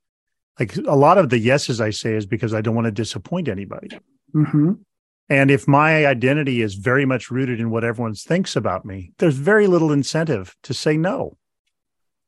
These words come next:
Speaker 1: I only have incentive to say yes. But if I realize that my identity is really far more rooted in the one who says, "You are my beloved daughter, you're my beloved son," and I find myself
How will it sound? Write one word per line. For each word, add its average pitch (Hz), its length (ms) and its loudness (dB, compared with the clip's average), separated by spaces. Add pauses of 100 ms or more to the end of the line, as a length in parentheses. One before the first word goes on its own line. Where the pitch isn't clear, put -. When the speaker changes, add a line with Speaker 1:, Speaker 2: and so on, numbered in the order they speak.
(120)
Speaker 1:
I 139 140 2
only 175 300 4
have 143 200 4
incentive 143 440 0
to 151 80 -4
say 170 200 -2
yes. 185 540 -6 (720)
But 165 160 4
if 160 160 4
I 160 60 4
realize 147 760 2
that 135 120 -2
my 123 180 -4
identity 127 460 -2
is 117 160 -6
really 147 240 2
far 135 340 -2
more 131 200 0
rooted 117 360 0
in 113 180 -2
the 107 100 -4
one 110 220 -4
who 110 100 -4
says, 101 360 -8
"You 117 160 -2
are 113 100 -2
my 113 200 -2
beloved 110 580 -6
daughter, 127 320 -4 (220)
you're 110 160 -8
my 107 160 -4
beloved 104 500 -10
son," 151 460 -8 (800)
and 120 120 0
I 117 100 0
find 139 440 2
myself 120 560 -2